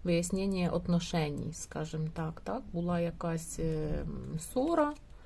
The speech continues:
ще якісь моменти, і ви вирішили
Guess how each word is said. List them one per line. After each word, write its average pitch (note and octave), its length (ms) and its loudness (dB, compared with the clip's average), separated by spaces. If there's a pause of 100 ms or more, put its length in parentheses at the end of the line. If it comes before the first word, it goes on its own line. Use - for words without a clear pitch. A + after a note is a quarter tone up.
(880)
ще - 220 2
якісь B3+ 440 2
моменти, A#3 760 6
і B3+ 120 0
ви G3+ 300 4
вирішили A3 720 4